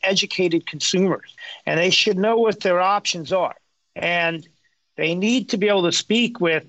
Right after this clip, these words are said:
their caregiver, their clinician, and there are lots of different clinicians now. When we think about how we, we sort of grade our pain,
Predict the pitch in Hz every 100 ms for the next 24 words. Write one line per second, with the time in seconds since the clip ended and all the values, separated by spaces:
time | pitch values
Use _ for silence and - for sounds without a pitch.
0 | - 156 147 - 214 233 190 147 127 143
1 | 131 131 - 151 202 202 160 147 156 175
2 | 170 180 220 233 185 202 185 185 165 _
3 | - _ - 175 180 240 - 170 - 139
4 | 120 - _ - 180 208 226 - 285 359
5 | 233 196 190 180 175 170 147 - 165 151
6 | - 180 156 139 - 151 151 170 185 190
7 | 196 208 233